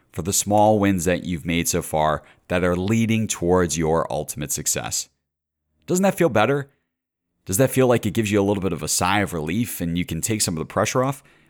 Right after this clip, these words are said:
I hope that's what the intention of the week does for you. That's kind of what I thought it meant to me when I had it in mind. Remember, the mantra is, "My path to success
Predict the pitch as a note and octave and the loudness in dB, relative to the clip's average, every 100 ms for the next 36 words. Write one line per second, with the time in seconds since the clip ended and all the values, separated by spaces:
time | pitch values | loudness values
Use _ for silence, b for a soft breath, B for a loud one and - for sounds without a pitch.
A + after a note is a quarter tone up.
0 | - A#2 C#3+ C#3+ B2+ B2 A#2+ A2 A2+ G#2 | -4 0 2 2 0 0 0 -2 -2 -2
1 | - F2+ F2 E2+ E2 - E2+ C#2+ - B | -2 -2 -2 -2 -2 -2 -4 -6 -8 B
2 | B - - C#3+ C3+ A#2+ A2 G#2 G2+ G#2 | B -8 0 2 4 4 4 2 2 2
3 | - F#2+ F#2 F2+ - E2+ F2 F2+ F2 E2+ | 0 -2 0 0 -2 -2 0 0 0 0
4 | E2+ E2 F#2+ F2+ D#2+ D#2+ E2 F2+ G#2 b | 0 0 -2 -2 -4 -2 -2 -2 -4 b
5 | b b _ G2 E2 E2+ F2+ G2+ G2+ C3 | b b _ -4 -2 -2 0 0 2 0
6 | C2+ E2+ E2+ - b b b - F#2+ G#2 | 2 2 2 -2 b b b -2 0 2
7 | B2 - F#2+ F#2 - F2+ - F2+ - D2 | -2 -2 -2 -2 -4 -4 -4 -4 -2 0
8 | D2 | -2